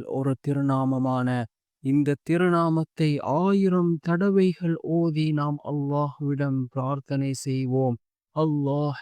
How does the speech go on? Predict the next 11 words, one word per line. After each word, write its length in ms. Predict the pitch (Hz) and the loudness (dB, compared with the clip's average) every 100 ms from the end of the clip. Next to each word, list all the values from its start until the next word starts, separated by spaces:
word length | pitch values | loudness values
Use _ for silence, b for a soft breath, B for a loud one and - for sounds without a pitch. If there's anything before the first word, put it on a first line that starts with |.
| 131 | -4
ஜல்ல 280 | 139 143 139 | -2 -2 -4
சுப்ஹானஹு 880 | - 131 127 - 139 143 135 123 135 | -6 -8 -8 -6 -4 0 -2 -2 -2
வ 140 | 131 127 | -2 -2
தஆலா 460 | 131 127 131 131 123 - _ _ 139 | -4 -2 0 -2 -4 -8 _ _ -4
நம்முடைய 420 | 151 160 156 151 147 | -2 0 0 -2 -4
பிரார்த்தனைகளுக்கான 1300 | 151 170 180 - 165 160 147 156 151 _ 165 151 147 143 | -6 -6 -6 -2 0 0 0 -2 -2 _ -6 -4 -4 -6
பதிலை 500 | - 165 175 185 170 160 - | -4 0 2 2 2 0 -2
அல்லாஹ் 640 | 151 147 143 143 147 139 143 | 0 0 0 0 0 -2 -2
வழங்குவான். 840 | 139 139 135 131 135 135 127 127 120 _ _ - | 0 2 2 2 2 2 2 0 -2 _ _ -2
நீண்ட 540 | 127 135 147 147 135 | 0 2 2 2 0
நாளாக 680 | 131 131 139 135 131 127 | 0 0 0 0 0 0